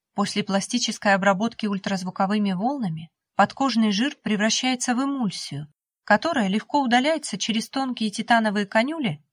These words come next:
диаметром всего два-три миллиметра при помощи вакуумного отсоса. Я уже видела эту процедуру, и Джереми передал мне инструмент, чтобы посмотреть, как я это буду делать. Он обхватил мою руку своей, чтобы направлять движение.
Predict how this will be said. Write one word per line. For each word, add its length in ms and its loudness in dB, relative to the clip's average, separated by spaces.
диаметром 580 2
всего 280 -4
два-три 420 0
миллиметра 680 -2
при 140 2
помощи 440 0
вакуумного 640 0
отсоса. 640 -8
Я 240 4
уже 180 2
видела 360 -2
эту 240 -4
процедуру, 760 -10
и 120 0
Джереми 460 0
передал 440 2
мне 200 2
инструмент, 680 -4
чтобы 340 -2
посмотреть, 580 -2
как 220 -6
я 180 0
это 160 -6
буду 260 -8
делать. 540 -10
Он 200 2
обхватил 520 2
мою 280 2
руку 280 -4
своей, 640 -2
чтобы 340 -2
направлять 480 2
движение. 720 -2